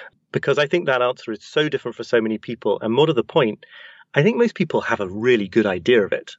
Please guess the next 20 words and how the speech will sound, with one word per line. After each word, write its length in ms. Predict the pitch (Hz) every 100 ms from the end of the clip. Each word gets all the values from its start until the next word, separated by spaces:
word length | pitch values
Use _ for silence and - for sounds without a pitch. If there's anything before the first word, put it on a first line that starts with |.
| _ _ _
when 260 | 104 101 98
they 160 | 95
get 160 | 110 104
a 40 |
little 160 | 104 101
bit 180 | 98 -
quiet 420 | 113 101 92 -
and 200 | 101 95
they 360 | 95 90 92 90 _ - - - _
step 340 | - - - -
back 320 | 110 - -
from 400 | - 104 98 92
this 220 | 90 -
kind 280 | - 98 92
of 280 | 87 - - - _ -
infinity 500 | 101 - 113 - 98
machine 500 | 90 101 95 92 92
of 160 | 98
trying 280 | - 104 95
to 260 | 107 95